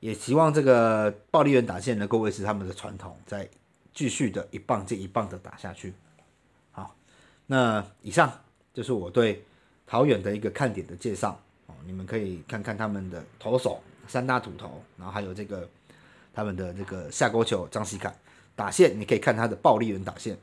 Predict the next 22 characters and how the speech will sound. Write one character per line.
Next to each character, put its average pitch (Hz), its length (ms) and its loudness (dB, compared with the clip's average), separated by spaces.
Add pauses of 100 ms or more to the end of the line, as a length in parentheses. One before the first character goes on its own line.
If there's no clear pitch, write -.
(340)
<clears throat> - 420 -20
那 135 100 0
想 107 160 -2
要 123 80 -2
看 147 160 0
他 131 100 4
的 123 100 0
隐 95 200 -8
忧 104 140 -4
呢， 107 180 -4
就 127 80 -4
看 120 160 -4
看 113 100 -2
他 113 100 -2
的 107 80 -4
捕 113 180 -2
手 117 160 2
跟 127 260 6 (800)
中 175 160 6
外 160 100 8
野 135 80 8
手 113 300 2